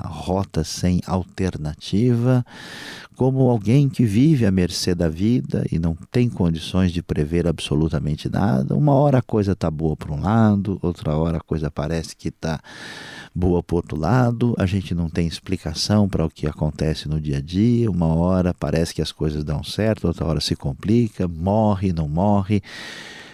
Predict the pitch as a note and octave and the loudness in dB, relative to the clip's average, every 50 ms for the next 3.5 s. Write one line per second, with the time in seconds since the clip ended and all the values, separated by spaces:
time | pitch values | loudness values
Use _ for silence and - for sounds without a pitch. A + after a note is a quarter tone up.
0 | - - _ - - G#2 A2 A2 A2 B2 D3 F#3 G#3+ G#3+ G3+ E3 A#2 F#2+ F#2+ F#2+ | -20 -18 _ -2 0 0 2 2 4 4 4 4 4 4 2 4 4 4 4 4
1 | F#2+ F#2+ F2+ - - - - D2+ E2 E2+ G2+ A#2 C3+ C3+ B2+ A2+ F2 F#2+ F2 E2+ | 4 2 0 0 -4 -4 -2 -2 0 2 4 4 4 4 4 2 0 -4 -4 -4
2 | E2+ E2+ G#2 B2 C3 B2 A#2 A#2 A2+ A#2 A2+ G#2+ A2+ A#2 B2+ B2 F#2 F2+ D#2 C#2+ | -2 0 2 2 2 0 -2 -4 -6 -6 -6 -4 -4 -4 -4 -4 0 0 0 0
3 | - - - - - - - - - | 0 -4 -8 -14 -12 -10 -10 -10 -12